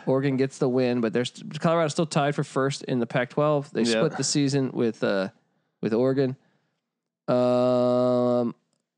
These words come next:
Speaker 1: look, they're a strange team.
Speaker 2: Yeah.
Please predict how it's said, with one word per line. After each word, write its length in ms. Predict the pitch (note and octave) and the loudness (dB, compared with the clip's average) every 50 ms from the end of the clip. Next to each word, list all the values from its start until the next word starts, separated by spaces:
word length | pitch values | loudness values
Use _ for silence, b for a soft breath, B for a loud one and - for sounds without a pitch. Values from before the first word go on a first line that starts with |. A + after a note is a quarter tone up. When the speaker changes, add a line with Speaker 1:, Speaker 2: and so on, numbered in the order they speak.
| _ _ _ _ _ _ _ _ _ _ _ _ _ _ _ _ _ _ _ _ _ - | _ _ _ _ _ _ _ _ _ _ _ _ _ _ _ _ _ _ _ _ _ -2
Speaker 1:
look, 340 | C3+ D3 D3 C#3+ - - - - _ _ | 0 0 0 -2 -4 -10 -16 -18 _ _
they're 160 | C3 C3+ C3+ C3 | 0 2 2 2
a 40 | C3 | 0
strange 380 | - - D#3+ D#3+ D#3 D3+ - | 0 0 0 2 0 0 0
team. 260 | - E3+ F3 D#3 A#2+ - - - _ _ B B B B B B B B | 0 0 0 0 -2 -6 -10 -20 _ _ B B B B B B B B
Speaker 2:
Yeah. 320 | A2+ A2 G#2+ F#2 F2 - | -2 0 2 2 0 -2